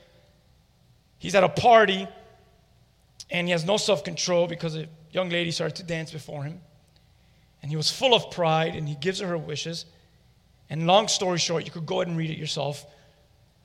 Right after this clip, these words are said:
<clears throat> Long story, he ends up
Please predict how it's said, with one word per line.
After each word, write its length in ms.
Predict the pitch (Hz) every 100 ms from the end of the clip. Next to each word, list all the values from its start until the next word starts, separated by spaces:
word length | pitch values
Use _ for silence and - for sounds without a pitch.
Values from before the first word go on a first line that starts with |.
| _ _ - 285 262
<clears throat> 640 | 226 175 151 - - -
Long 180 | 165 180
story, 400 | - 170 151 147 - - _ _ _ _
he 220 | - -
ends 320 | 185 202 160
up 440 | 156 151 - -